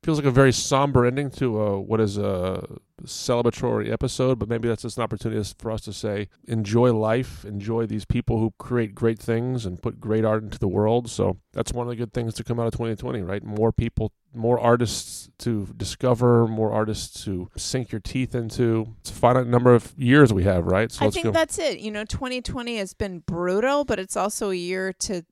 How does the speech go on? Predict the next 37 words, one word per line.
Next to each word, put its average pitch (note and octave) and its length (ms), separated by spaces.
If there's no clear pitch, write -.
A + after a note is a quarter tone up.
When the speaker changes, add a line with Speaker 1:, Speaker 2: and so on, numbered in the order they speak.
Speaker 2:
see - 520
so, - 500
so F#3 540
clearly D#3+ 480
what D3+ 160
you're D#3+ 100
grateful - 380
for, F#3 420
see G3+ 320
so A3 560
clearly E3+ 640
what E3 220
it D#3+ 120
is D#3+ 220
that - 160
you E3+ 140
have D#3 420
in E3+ 140
front D#3 260
of D3+ 140
you D3+ 300
that - 120
you - 100
do E3 200
love, - 340
that D#3 180
does D#3 240
work D3 300
in C#3+ 120
your C#3 120
life. - 400
And E3+ 120
those E3 180
things D#3 260
become D#3 320
so - 320
clear. - 340